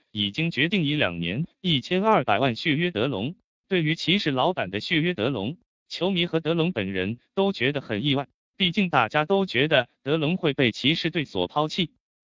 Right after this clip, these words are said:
德隆是在常规赛尾段被小牛裁掉，然后在詹姆斯的召唤下和骑士签下了二十六万的短合同。如今两年一千二百万，对于德隆来说，这份合同让他很满意。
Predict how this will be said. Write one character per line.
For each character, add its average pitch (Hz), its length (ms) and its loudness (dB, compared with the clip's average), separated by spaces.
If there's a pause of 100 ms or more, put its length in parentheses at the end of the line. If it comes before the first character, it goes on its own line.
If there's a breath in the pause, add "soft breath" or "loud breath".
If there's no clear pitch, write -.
(100)
德 165 120 0
隆 175 200 2
是 185 240 -2
在 143 140 0
常 143 260 -4
规 196 160 0
赛 147 180 -2
尾 104 200 -4
段 170 220 -2 (160)
被 127 180 0
小 95 200 -2
牛 95 160 -2
裁 117 240 0
掉， 165 240 -2 (300)
然 147 180 -2
后 180 220 0
在 135 120 2
詹 185 200 2
姆 131 100 0
斯 185 220 -2
的 160 100 -2
召 170 220 2
唤 175 200 -4
下 147 260 0 (100)
和 143 160 -4
骑 160 240 2
士 143 160 -2
签 175 240 0
下 123 180 0
了 92 200 2 (120)
二 156 240 0
十 175 160 -2
六 208 180 4
万 170 220 2
的 139 80 -4
短 90 240 -6
合 117 220 -2
同。 104 320 -4 (360)
如 175 200 -4
今 185 200 0
两 98 200 0
年 104 320 -2 (120)
一 165 180 0
千 180 220 0
二 185 160 2
百 107 140 2
万， 127 140 -2
对 147 200 0
于 131 120 0
德 147 140 0
隆 160 160 0
来 131 180 2
说， 170 200 2
这 170 120 0
份 156 220 -2
合 117 180 -2
同 131 320 -4 (160)
让 139 220 0
他 180 160 -2
很 165 200 -2
满 117 220 2
意。 127 140 -10